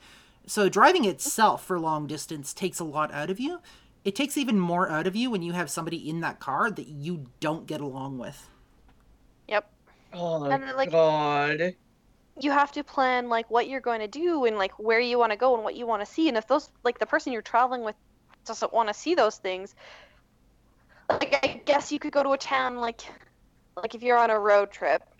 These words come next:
Speaker 2: you could go to a town and be like, "Okay, I'm gonna go to the museum and you're gonna go to the zoo or to something," right?
Speaker 1: Yeah.
Speaker 2: And you can do your own thing for the day and then come back and then go to your next town. But, like,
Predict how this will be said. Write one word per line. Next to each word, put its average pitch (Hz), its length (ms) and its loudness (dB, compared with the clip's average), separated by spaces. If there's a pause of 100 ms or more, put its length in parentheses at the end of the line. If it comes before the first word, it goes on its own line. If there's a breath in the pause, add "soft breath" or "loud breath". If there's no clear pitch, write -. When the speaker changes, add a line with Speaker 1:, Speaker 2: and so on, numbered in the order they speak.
(140)
Speaker 2:
you 277 160 0
could 285 180 -8
go 254 140 8
to 262 100 6
a 254 80 6
town 233 400 0
and 220 140 -8
be 220 100 2
like, 220 220 2
"Okay, 233 200 -2
I'm 214 200 4
gonna 247 120 -4
go 233 340 6
to - 120 -10
the 220 80 -8
museum 214 580 0 (280 soft breath)
and 190 440 0 (240)
you're 220 180 6
gonna 226 160 0
go 208 140 4
to 196 80 -2
the 190 260 2
zoo 196 300 0 (180)
or 175 480 4
to 175 260 4 (380)
something," - 320 -2
right? 202 260 -2 (200 loud breath)
Speaker 1:
Yeah. 202 140 2
Speaker 2:
And 233 80 -2
you 233 60 -4
can 226 140 -8
do 233 80 -4
your 254 180 4
own 233 140 2
thing - 180 -20
for 226 120 -6
the 208 80 0
day 190 180 0
and 196 80 -4
then 196 140 -6
come 202 180 -4
back 180 240 4
and 185 100 -2
then 175 120 -8
go 185 120 2
to - 80 -6
your 180 140 -4
next - 280 -10
town. 196 360 0
But, 196 140 2
like, - 360 0